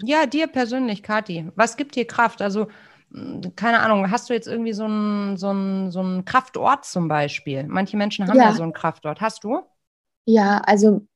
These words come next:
Speaker 2: also natürlich mein Kind,
Speaker 1: Mhm.
Speaker 2: auf jeden Fall. Aber mir gibt mein Sport ganz viel Kraft.
Speaker 1: Mhm.
Speaker 2: Ich bin ja wirklich jemand, ich, äh, deswegen habe ich ja auch meine,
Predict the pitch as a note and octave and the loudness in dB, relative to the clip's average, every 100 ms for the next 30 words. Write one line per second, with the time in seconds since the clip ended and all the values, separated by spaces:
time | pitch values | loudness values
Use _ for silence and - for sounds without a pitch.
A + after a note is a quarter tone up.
0 | _ G3+ G3+ G3 - G#3 G#3 F#3 - A3 | _ 4 6 6 4 2 2 0 4 4
1 | D#4 - G#4 _ - F#3+ F3+ G3 C#4+ _ | 2 -6 -18 _ -8 -4 -2 -4 -8 _
2 | - - A#3 G#3 G3+ G3 G#3 D#4+ - _ | -10 4 6 6 2 2 2 2 -6 _
3 | _ _ _ _ _ - A#3 A3 G#3+ A3 | _ _ _ _ _ 0 4 4 4 4
4 | G#3+ C4 A3 G#3 G#3 - A3+ - D#3 F#3 | 2 -2 -2 -2 -4 -2 -2 -2 -8 -8
5 | - - - - - - - _ F3+ D#3 | -14 -14 -10 -8 -10 -16 -18 _ -8 -6
6 | C4 C#4+ _ _ _ _ _ _ - A3+ | -8 -10 _ _ _ _ _ _ 0 2
7 | - A#3+ A#3+ A3 G#3+ - - _ _ G3+ | 8 10 10 8 6 2 -4 _ _ 2
8 | A#3 A#3+ A3+ G#3+ A3+ G#3+ G#3 G#3 - G3 | 2 4 2 2 2 2 2 0 -2 -4
9 | - G#3+ G3 F#3+ - G3 G3+ G#3 G3+ G3 | -4 -4 -2 -4 -6 -6 4 8 8 6
10 | F#3+ - - G3 F#3+ F#3 F#3 | 2 0 2 2 4 2 -2